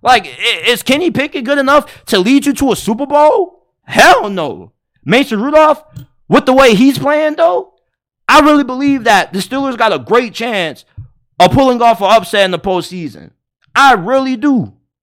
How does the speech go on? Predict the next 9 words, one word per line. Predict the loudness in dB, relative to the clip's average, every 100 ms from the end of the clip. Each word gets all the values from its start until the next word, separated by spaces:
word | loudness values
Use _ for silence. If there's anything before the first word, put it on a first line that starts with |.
| _ _
Like, | 0 0 0 _ _
Mason | -2 -2 -2 -2
Rudolph, | 0 2 2 2 -2 _ _ _
this | -4 -4 -4
offense | -2 0 0 -2 -4 -6 _ _ _ _
finally | -6 2 2 2 -2
has | 0 0 0
a | -2
reason | -4 -4 -6 -8 -10 -12